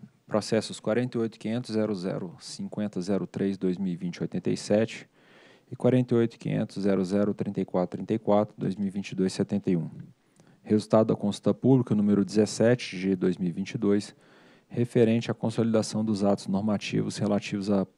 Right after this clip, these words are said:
temática produção e comercialização de energia elétrica.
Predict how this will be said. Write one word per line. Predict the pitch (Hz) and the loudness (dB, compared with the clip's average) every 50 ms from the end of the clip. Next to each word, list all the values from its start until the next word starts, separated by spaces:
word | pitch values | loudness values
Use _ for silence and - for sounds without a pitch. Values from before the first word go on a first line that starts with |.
| - - _ - _ - | -20 -20 _ -20 _ -4
temática | 107 101 101 101 98 95 92 - - - - | -2 0 2 2 2 2 0 -2 -6 -10 -8
produção | - - 101 101 95 - - - 110 117 120 - | -4 -2 0 0 0 -2 -4 -2 0 0 0 -2
e | - - | -4 -6
comercialização | - - 104 107 95 - - 101 101 101 104 101 - - 104 | -6 -4 -4 -4 -2 -2 -2 -2 0 0 0 0 0 -2 -2
de | 107 107 107 | -2 0 0
energia | 107 104 101 101 107 104 | 0 0 0 2 2 4
elétrica. | 95 82 73 - - - - _ | 4 4 2 0 -2 -8 -20 _